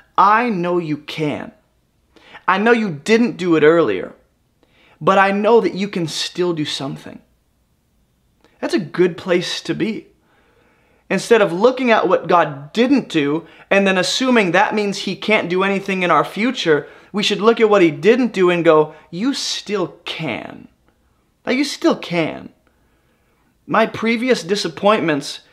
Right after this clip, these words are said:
don't speak louder about you than your word does to me, right? And so we often, like, take our disappointments and our expectations being let down, and we project those onto God as if those are indicators of who he really is.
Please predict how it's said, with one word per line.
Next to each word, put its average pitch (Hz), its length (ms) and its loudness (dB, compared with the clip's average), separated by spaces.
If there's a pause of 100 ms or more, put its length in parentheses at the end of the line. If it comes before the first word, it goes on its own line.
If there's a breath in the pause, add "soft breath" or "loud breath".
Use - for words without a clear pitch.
(320 soft breath)
don't 196 440 0
speak - 580 -6
louder 170 840 2
about 160 420 2
you 170 500 0
than 165 220 0
your 151 140 2
word 156 380 0
does - 300 -6
to - 120 -12
me, 87 260 -12 (520)
right? 170 300 -2
And 160 100 -12
so - 100 -12 (280 loud breath)
we 233 100 0
often, 247 300 2
like, 185 240 0
take 220 180 0
our 165 180 2
disappointments 196 840 -2 (320 loud breath)
and 165 140 2
our 143 120 4
expectations 220 800 0
being 165 280 0
let 160 180 2
down, 160 340 2 (220 loud breath)
and 175 140 0
we 175 80 4
project 170 520 -2
those 180 220 0
onto 170 260 2
God 165 300 2
as 151 220 0
if 151 240 -2
those 180 340 4
are 147 240 0
indicators 170 640 -2
of 135 120 -8
who 151 100 -2
he 143 140 -4
really 123 280 -2
is. - 220 -10